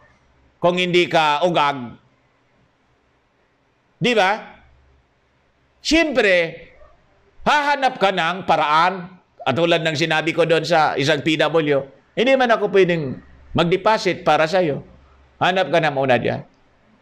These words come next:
Wala ka bang kamag-anak? Wala kang kakilala man lang?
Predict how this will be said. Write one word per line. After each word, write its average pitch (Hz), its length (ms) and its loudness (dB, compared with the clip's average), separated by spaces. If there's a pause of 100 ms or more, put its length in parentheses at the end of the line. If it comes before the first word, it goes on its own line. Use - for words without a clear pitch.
(800)
Wala 214 320 4
ka 190 80 2
bang 180 160 2
kamag-anak? 135 800 -2 (880)
Wala 185 320 2
kang 165 160 0
kakilala 143 560 0
man 117 160 -2
lang? 120 220 0